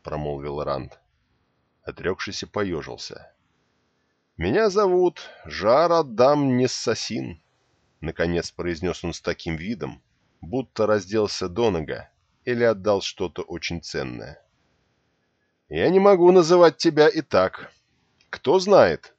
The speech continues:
кому и чем запомнилось это имя. Я не хочу, чтобы тебя убили, узнав, что ты отрёкшийся», пояснил Ранд.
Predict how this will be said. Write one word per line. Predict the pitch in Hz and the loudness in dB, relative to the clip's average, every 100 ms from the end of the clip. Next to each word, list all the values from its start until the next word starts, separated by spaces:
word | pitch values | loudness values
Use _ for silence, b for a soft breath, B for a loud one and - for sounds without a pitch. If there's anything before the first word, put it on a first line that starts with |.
| _ - | _ 0
кому | 110 123 127 | 2 2 0
и | 120 | -2
чем | - - 165 135 | -4 0 0 0
запомнилось | 131 - 95 87 85 - - | 0 2 0 0 -4 -6 -10
это | 87 95 | -8 -8
имя. | - 95 80 76 - _ _ _ _ _ _ _ - | -8 -6 -4 -6 -8 _ _ _ _ _ _ _ 0
Я | 120 | 4
не | 170 | 4
хочу, | - 196 233 | 4 0 -2
чтобы | 175 117 98 | -2 -2 -2
тебя | - 101 104 | -4 0 0
убили, | 104 107 131 175 | 0 -6 -6 -2
узнав, | 98 98 107 104 | -2 -2 2 2
что | - 110 | 0 -8
ты | 90 107 | -8 -6
отрёкшийся», | 104 107 131 90 - 78 - 71 71 _ _ _ _ _ _ _ _ _ | -4 -2 0 0 -2 -10 -10 -14 -16 _ _ _ _ _ _ _ _ _
пояснил | 82 80 - 78 78 | -12 -10 -10 -10 -8
Ранд. | 76 69 67 | -6 -8 -10